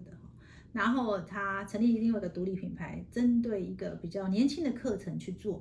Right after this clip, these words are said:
我觉得可以，但是不要用复牌的概念。好，那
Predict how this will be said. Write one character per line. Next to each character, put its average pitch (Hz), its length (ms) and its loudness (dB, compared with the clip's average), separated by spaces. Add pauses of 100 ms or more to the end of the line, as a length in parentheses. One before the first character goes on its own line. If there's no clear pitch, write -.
我 165 120 -8
觉 170 100 -6
得 170 60 -4
可 156 260 -8
以， 156 180 -8 (240)
但 226 120 -4
是 196 100 -4
不 185 100 -8
要 175 100 -2
用 180 180 -2
复 185 160 -8
牌 - 200 -12
的 170 80 -16
概 170 320 -14
念。 - 160 -14 (460)
好， - 160 -18 (320)
那 339 80 -8